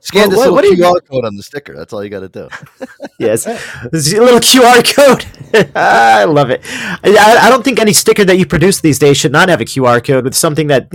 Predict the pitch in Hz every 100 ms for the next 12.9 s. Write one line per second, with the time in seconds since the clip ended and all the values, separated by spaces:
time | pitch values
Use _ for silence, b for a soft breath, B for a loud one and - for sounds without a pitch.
0 | 202 - 294 185 143 311 269 185 - 233
1 | 180 135 143 151 - 165 165 131 - 160
2 | 139 - 175 139 135 107 - 127 - B
3 | B B B - 165 160 143 170 214 294
4 | 247 185 156 160 143 190 - 185 165 180
5 | 160 135 120 156 170 202 175 117 131 180
6 | - 143 180 185 151 190 233 214 208 165
7 | 175 147 - 156 - - 156 165 160 135
8 | 156 - 202 202 180 190 190 143 - 185
9 | 175 - 156 160 156 160 151 180 156 185
10 | 120 101 107 B B B 107 269 294 -
11 | - b b _ _ _ _ _ _ 104
12 | 185 190 180 262 180 151 143 143 143